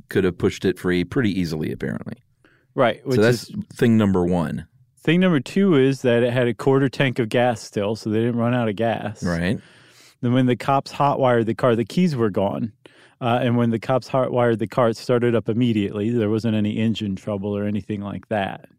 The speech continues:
Speaker 1: Yeah, the last thing they found were all these maps of California. And, um,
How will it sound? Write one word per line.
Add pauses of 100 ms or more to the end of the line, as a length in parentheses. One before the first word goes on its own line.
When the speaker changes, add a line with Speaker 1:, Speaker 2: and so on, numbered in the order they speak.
(340)
Speaker 1:
Yeah,
the
last
thing
they
found
were
all
these
maps
of
California. (520)
And,
um,